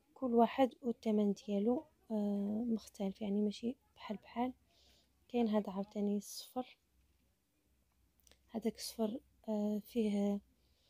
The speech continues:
فيه جوج ماركات، بيض والصفر، آه،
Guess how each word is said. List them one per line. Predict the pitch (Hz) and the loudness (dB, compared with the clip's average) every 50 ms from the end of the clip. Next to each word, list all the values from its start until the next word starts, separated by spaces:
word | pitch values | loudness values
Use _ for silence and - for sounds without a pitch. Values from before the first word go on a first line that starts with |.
| - - - _ _ _ _ _ | -20 -20 -20 _ _ _ _ _
فيه | - 262 240 | -2 2 4
جوج | 233 247 214 226 | 4 6 6 6
ماركات، | 220 220 - - 240 240 - - | 6 4 4 2 0 -2 -2 -2
بيض | 202 185 233 247 208 226 | 0 4 4 4 6 4
والصفر، | 208 196 - - - - - 277 - - - _ _ _ _ _ _ _ _ _ _ _ _ - - - _ _ _ _ _ - | 2 0 0 -6 -6 -2 0 0 -2 -2 -6 _ _ _ _ _ _ _ _ _ _ _ _ -20 -20 -20 _ _ _ _ _ -2
آه، | 226 214 208 208 208 208 208 202 208 254 | 2 4 4 6 6 6 6 6 4 2